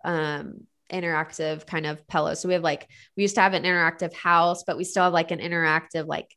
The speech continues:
rocket and astronaut guy. And we're coming up with, like, some new stuff with, like, safari vans and, like, interactive, um, little pillow people inside. But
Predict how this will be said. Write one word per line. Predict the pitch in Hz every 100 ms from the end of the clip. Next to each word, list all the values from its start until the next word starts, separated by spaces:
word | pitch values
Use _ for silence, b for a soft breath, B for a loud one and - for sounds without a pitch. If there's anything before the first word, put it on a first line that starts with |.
| _
rocket | 185 170 170 190 175 170
and | 147
astronaut | 131 160 - 175 160 160 175
guy. | 156 156 156
And | 151 147
we're | 151
coming | 185 170 160
up | 156 156
with, | 151 -
like, | 139 151 - b b
some | - 185 170
new | 170
stuff | 165 175 170 165
with, | 151
like, | 131 -
safari | - 202 226 226 220
vans | 214 196 202 196 190 185
and, | 165
like, | 156 151
interactive, | 185 175 165 165 170 160 - _
um, | 165 156 151 151
little | 156 156 151 147 -
pillow | - 170 165
people | 165 170 165 151
inside. | 156 160 151 151 160
But | 175 160